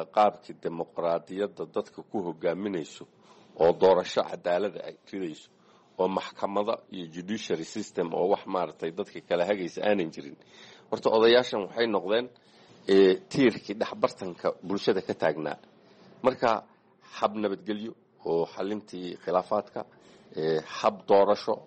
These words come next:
oo ayagii dadkii dhexdooda ay isku soo xulaan oo ay dad ka soo saartaan. Fursado fara badan bay heleen. Hatta community wax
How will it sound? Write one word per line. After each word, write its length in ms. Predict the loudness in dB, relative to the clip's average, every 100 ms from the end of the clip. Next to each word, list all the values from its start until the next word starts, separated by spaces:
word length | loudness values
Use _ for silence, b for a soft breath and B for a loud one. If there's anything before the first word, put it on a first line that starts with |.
| -6
oo 200 | 0 2
ayagii 340 | 2 2 0
dadkii 340 | -2 -2 -4 -10
dhexdooda 460 | -10 -6 -4 -2 -4
ay 100 | -6
isku 200 | -8 -6
soo 220 | 0 0
xulaan 340 | 2 2 2 0
oo 140 | 0
ay 100 | 0
dad 160 | -4 -10
ka 100 | -6
soo 140 | -4
saartaan. 480 | 0 0 0 -4 -8 -10 b b b
Fursado 400 | -8 -6 -2 -2
fara 220 | 2 4
badan 240 | 4 2 0
bay 120 | -2
heleen. 220 | -4 -6
Hatta 200 | -8 -12
community 560 | -4 -2 0 -2 -4 -4
wax 140 | -6